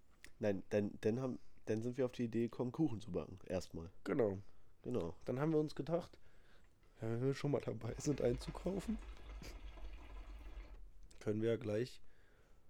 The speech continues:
Speaker 2: sowas für einen Kuchen machen.
Speaker 1: Mhm.
Speaker 2: Schokokuchen.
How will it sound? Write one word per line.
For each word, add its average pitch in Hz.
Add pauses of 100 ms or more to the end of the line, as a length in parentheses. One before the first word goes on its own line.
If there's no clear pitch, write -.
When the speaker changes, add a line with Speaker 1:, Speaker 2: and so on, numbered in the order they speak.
(640)
Speaker 2:
sowas 107
für -
einen 110
Kuchen 87
machen. 82 (180)
Speaker 1:
Mhm. 95 (580)
Speaker 2:
Schokokuchen. -